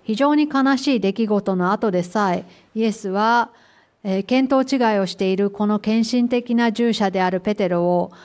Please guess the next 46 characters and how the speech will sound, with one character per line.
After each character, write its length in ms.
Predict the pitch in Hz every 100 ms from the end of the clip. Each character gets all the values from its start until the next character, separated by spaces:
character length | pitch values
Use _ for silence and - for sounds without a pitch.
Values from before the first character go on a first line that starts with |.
| -
こ 160 | - 226
の 160 | 254 269
地 160 | 254
上 240 | 240 269 269
に 100 | 262
お 100 | 262
け 140 | 262
る 100 | 214
神 520 | - 247 254 240 202 - _
と 140 | 208 190
し 100 | -
て 160 | 226
の 180 | 202 196
ご 140 | 202
自 140 | 208 233
身 220 | 269 233
の 180 | 202 190
栄 120 | 196
光 180 | 202 196
を 80 | 190
示 380 | - 208 196
す 220 | 190 185 190 - - -
最 60 |
も 220 | 220 247 247 - 330 294 220
驚 280 | 214 214 214
く 140 | 220
べ 140 | 196 190
き 160 | 196
出 180 | 185 185
来 120 | 180
事、 380 | 180 175 180 170
す 160 | 170 -
な 180 | 247 233
わ 120 | 202
ち 400 | 202 - 240 233 - -
変 280 | 247 254 254
容 240 | 254 247
へ 180 | 247 254
参 280 | 240 220 202
加 120 | 196
さ 160 | 202 180
せ 140 | 185
た 160 | 180 175
の 140 | 156
で 160 | 147 147
す。 260 | - -